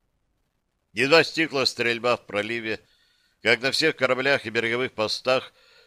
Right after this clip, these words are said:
стали слышны частые хлопки выстрелов на западных румбах в открытом море, куда еще недавно ушли крейсера. Вскоре там сверкнула яркая вспышка,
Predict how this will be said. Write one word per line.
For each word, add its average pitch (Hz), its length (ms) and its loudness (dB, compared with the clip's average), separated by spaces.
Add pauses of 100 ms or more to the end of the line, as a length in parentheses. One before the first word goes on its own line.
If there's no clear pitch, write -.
стали 156 320 2
слышны 143 540 -6
частые 131 500 -2
хлопки 107 400 -8
выстрелов 107 840 -6 (460)
на 104 140 -6
западных 143 560 0
румбах 120 560 -6
в 98 40 -4
открытом 113 560 -6
море, 95 480 -4 (380)
куда 131 180 2
еще 131 280 -2
недавно 117 500 -2
ушли 101 320 -8
крейсера. 80 720 -10 (680)
Вскоре 160 320 4
там 120 280 4 (260)
сверкнула 110 540 0
яркая 104 460 0
вспышка, - 760 -4